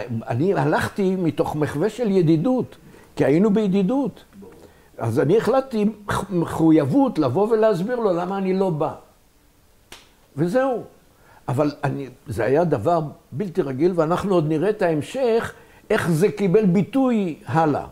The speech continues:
Speaker 2: ברור.
Speaker 1: זה קבע, ב-, בפירוש קבע את ההמשך. עכשיו, ב-, ב-, ב-, נכנסנו ללמוד בטכניון. היינו קבוצה של, אה, אה, ב-, עכשיו, הייתה הגבלה לאיזה פקולטות אתה יכול להיכנס.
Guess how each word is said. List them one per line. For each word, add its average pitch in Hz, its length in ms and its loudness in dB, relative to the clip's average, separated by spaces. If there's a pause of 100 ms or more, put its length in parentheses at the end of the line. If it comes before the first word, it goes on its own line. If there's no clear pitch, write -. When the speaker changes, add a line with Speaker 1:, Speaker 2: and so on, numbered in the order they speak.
Speaker 2:
ברור. - 220 -20 (680)
Speaker 1:
זה 214 160 0
קבע, 269 440 0
ב-, 156 260 0
בפירוש 156 480 -2
קבע 170 540 -2
את 156 140 -4
ההמשך. 123 540 -4 (1800)
עכשיו, 135 340 0
ב-, 135 60 -2 (300)
ב-, 117 320 -2
ב-, 113 500 -2
נכנסנו 175 460 -2
ללמוד 180 340 0
בטכניון. 147 680 -4 (100)
היינו 202 920 2
קבוצה 196 680 0
של, 160 480 2
אה, - 20 4
אה, 135 580 0
ב-, 127 180 -6
עכשיו, - 280 -6 (140)
הייתה 139 340 -2
הגבלה 208 760 0 (140)
לאיזה 170 420 2
פקולטות 165 560 -8
אתה 135 200 -4
יכול 156 340 0
להיכנס. 110 640 -2